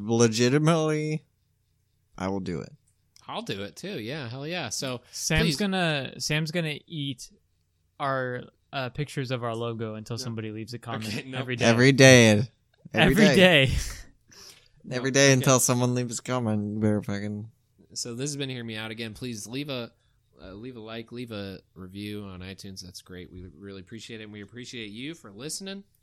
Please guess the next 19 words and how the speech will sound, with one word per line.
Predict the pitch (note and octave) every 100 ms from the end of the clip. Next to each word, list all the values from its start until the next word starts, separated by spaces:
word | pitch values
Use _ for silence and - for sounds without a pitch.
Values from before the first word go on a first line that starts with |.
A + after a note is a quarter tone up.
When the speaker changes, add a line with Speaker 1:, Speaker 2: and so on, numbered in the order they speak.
| _ _ _ _ _ _
Speaker 2:
Thanks | A#2 -
so | - F#2+
much | F#2+ C3+ D3 -
for | A2
tuning | - C#3 C3 A#2+
in, | C#3 C#3
and | A#2 G#2
please | A#2+ A2+
join | A2 A2
us | G2+
next | A2+ C3+ -
week | G2+ F#2 F#2+
when | F#2+
we | F#2+ F#2
get, | F#2+ F2+ - - - - _ _ - F2
uh, | F2 F2 E2+
wet | D#2+ F#2+ G#2+ G#2+
and | G2 F#2+ F#2
wild. | F2 F2 F2+ D#2 D#2